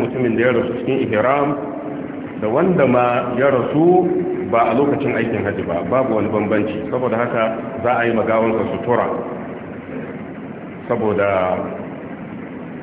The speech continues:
saboda wannan hadisi sun yi tawilinsa. Mazahiri, abinda hadisin Annabi sallallahu alaihi wasallam ya nuna,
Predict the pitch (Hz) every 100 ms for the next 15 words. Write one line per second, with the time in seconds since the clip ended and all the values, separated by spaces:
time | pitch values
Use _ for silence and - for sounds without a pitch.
0 | - - - - - - - - - 135
1 | 127 113 113 127 120 110 104 120 117 117
2 | 113 110 - - - - - - - 120
3 | 117 120 117 113 104 - - - - -
4 | - - - - - - - - - -
5 | - - - - 104 101 135 127 120 123
6 | 110 131 120 113 123 127 120 107 123 -
7 | 107 101 110 123 120 104 110 101 101 131
8 | 127 110 120 147 170